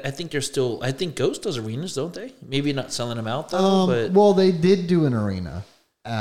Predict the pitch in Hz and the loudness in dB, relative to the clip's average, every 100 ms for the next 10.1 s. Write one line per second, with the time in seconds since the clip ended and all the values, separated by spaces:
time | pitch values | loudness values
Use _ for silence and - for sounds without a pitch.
0 | 107 - 143 101 113 98 107 98 101 101 | 0 0 0 0 -4 0 2 4 4 4
1 | 95 87 87 _ 95 92 92 92 90 - | 2 -2 -6 _ -6 -4 -2 -2 -2 -6
2 | 85 82 76 - _ - 139 147 160 165 | -6 -6 -12 -18 _ -6 -2 0 2 2
3 | 185 156 160 170 147 - 110 104 139 139 | 0 0 -2 -2 -2 2 2 2 0 -2
4 | 139 135 127 - _ _ 135 135 - 139 | -4 -4 -6 -12 _ _ -10 -8 -8 -10
5 | 151 156 131 127 139 143 156 156 156 151 | -10 -10 -10 -10 -12 -12 -10 -10 -10 -12
6 | - 139 143 123 120 156 143 135 127 107 | -4 2 4 4 4 4 4 4 4 2
7 | 110 123 139 135 160 - _ _ _ _ | 2 0 -2 -2 -6 -10 _ _ _ _
8 | _ _ _ 127 120 123 127 131 127 107 | _ _ _ 0 2 4 4 4 4 4
9 | 101 104 104 - 92 104 117 101 90 104 | 4 2 2 0 -2 0 2 2 0 -2